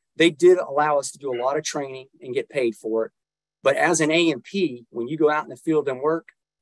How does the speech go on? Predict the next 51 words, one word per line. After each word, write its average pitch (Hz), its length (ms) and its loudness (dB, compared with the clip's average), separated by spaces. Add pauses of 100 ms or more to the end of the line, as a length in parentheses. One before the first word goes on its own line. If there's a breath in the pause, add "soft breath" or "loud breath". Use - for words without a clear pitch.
(200)
you're 147 160 -4
really 175 260 0
training 170 400 -2
yourself 160 500 -2
and 135 100 -12
you're 120 80 -10
working 143 460 -6
with 131 160 -12
another 135 280 -8
mechanic 123 640 -10 (300)
in 127 120 -10
some, 135 340 -4 (180)
some 151 300 -2
cases. - 640 -10 (480)
So 123 400 -2
always 180 440 2
work 156 240 0
with 143 100 -8
someone 147 320 -4
who's 123 140 -16
more 139 180 -6
experienced 139 520 -10
on 135 100 -10
the 127 60 -10
task 123 460 -4
and 107 80 -14
try 127 180 -6
to 117 60 0
learn 117 320 -4
from 104 240 -14
them. 90 120 -18 (460)
Because 123 300 -2
when 131 120 -4
you're 160 120 4
an 180 60 2
A 180 140 2
and 151 100 -4
P 180 100 0
and 151 100 2
you're 143 120 -4
out 147 140 -4
there 147 100 -8
in 139 60 -12
the 131 60 -12
field 165 460 0 (480)
working 143 260 -2
on 139 120 -2
a 135 60 -6
helicopter 147 440 -2
by 135 160 0
yourself, 156 480 -2